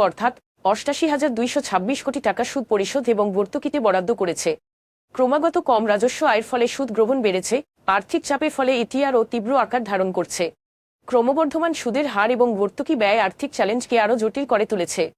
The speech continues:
দীর্ঘমেয়াদী অর্থনৈতিক স্থিতিশীলতার জন্য রাজস্ব সংগ্রহ বাড়ানোর জন্য জরুরি পদক্ষেপ নেওয়া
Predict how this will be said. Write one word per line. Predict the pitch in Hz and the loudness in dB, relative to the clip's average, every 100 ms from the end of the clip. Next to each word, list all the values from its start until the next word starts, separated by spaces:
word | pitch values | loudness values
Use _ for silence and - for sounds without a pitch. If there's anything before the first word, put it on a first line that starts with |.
| _ _ _ _ - | _ _ _ _ -12
দীর্ঘমেয়াদী | 190 247 240 311 320 320 320 | -4 -2 0 0 2 4 4
অর্থনৈতিক | 202 - 254 294 330 - | 2 0 -4 -2 -4 -4
স্থিতিশীলতার | 226 269 - 285 294 262 | -6 -6 -4 -2 0 0
জন্য | 247 233 240 | 0 2 2
রাজস্ব | 190 196 247 311 233 | 2 2 -2 -4 -2
সংগ্রহ | 185 240 269 | 0 0 2
বাড়ানোর | 214 190 262 247 | 0 0 -2 -2
জন্য | 240 233 214 | 0 0 0
জরুরি | 214 262 311 | 0 0 0
পদক্ষেপ | 208 196 - 269 220 | 0 0 -2 -2 0
নেওয়া | 226 | 0